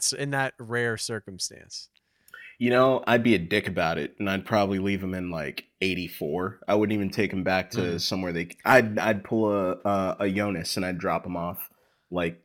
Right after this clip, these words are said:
Speaker 2: close, but not close enough.
Speaker 1: Yeah, like, I would, if, if someone, like, yeah, it's, it, it starts to get a little murky if it's in the eighties, 'cause I'm like, "Okay, you'll, you'll get back here.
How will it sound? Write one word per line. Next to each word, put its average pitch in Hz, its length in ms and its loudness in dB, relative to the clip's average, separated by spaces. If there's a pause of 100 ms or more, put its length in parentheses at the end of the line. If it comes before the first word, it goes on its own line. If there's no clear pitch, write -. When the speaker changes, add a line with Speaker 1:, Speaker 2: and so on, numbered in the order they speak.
(160)
Speaker 2:
close, 147 400 6
but - 160 0
not 101 200 0
close 90 280 -4
enough. - 500 -14
Speaker 1:
Yeah, 143 280 2
like, 143 320 -2 (880)
I 156 120 6
would, 214 380 -2 (460)
if, 151 320 -2
if 156 160 -6
someone, 202 480 0
like, 147 220 2
yeah, 120 320 -2
it's, 143 280 -2
it, 147 180 -6
it 160 140 -4
starts - 300 0
to 180 80 -4
get 180 140 2
a 165 40 -2
little 151 200 0
murky 127 440 -4
if 127 140 -8
it's 123 160 -4
in 120 100 -6
the - 180 -10
eighties, 131 540 -4
'cause 123 200 -8
I'm 123 120 -6
like, 120 180 -6
"Okay, 147 300 -4
you'll, 226 320 -8 (180)
you'll 349 120 -2
get 120 180 -6
back 117 240 -4
here. 78 340 -18